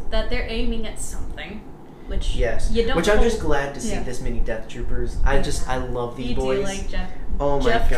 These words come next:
Speaker 1: Troopers? Death
Speaker 2: Jeff
Speaker 1: Troop-
Speaker 2: Troopers?
Speaker 1: Yes.
Speaker 2: <laughs>
Speaker 1: Jeff
Speaker 2: My name is Jeff.
Speaker 1: That's our
Speaker 2: <laughs>
Speaker 1: next, that's our next, uh,
Speaker 2: Yes.
Speaker 1: Stormtrooper friend,
Speaker 2: Jeff
Speaker 1: Jeff
Speaker 2: Trooper.
Speaker 1: Trooper.
Speaker 2: Oh, wait,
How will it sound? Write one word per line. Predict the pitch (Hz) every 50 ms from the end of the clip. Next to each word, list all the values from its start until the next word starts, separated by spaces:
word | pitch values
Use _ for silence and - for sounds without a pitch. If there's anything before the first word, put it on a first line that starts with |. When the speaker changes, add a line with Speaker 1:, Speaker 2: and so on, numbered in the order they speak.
| - - -
Speaker 1:
Troopers? | 349 349 359 403 -
Death | - 247 240 233
Speaker 2:
Jeff | - - - -
Speaker 1:
Troop- | 240 220
Speaker 2:
Troopers? | 185 185 185 190 190 190 190 - -
Speaker 1:
Yes. | 262 262 262 254 - - - - - - - - 147 - 208 196 185 151 -
Speaker 2:
<laughs> | - - - - - - -
Speaker 1:
Jeff | - - - - 262 - - - - -
Speaker 2:
My | 269 247 233
name | 233 233 240
is | 240 240 -
Jeff. | - 180 160 160 170 190 190 - - - - - - -
Speaker 1:
That's | - 226 208 - - 214
our | - 302
Speaker 2:
<laughs> | 277
Speaker 1:
next, | 285 285 285 285 - - - - - - - -
that's | 254 262 262
our | 285 262
next, | 254 247 240 233 - - - - - 202
uh, | 208 202 202 202
Speaker 2:
Yes. | 302 294 - 233 233 226 -
Speaker 1:
Stormtrooper | 240 226 202 202 202 -
friend, | - 196 180 175 - -
Speaker 2:
Jeff | - - 147 143 -
Speaker 1:
Jeff | -
Speaker 2:
Trooper. | - 214 214 - -
Speaker 1:
Trooper. | - 165
Speaker 2:
Oh, | 185 185
wait, | 180 190 190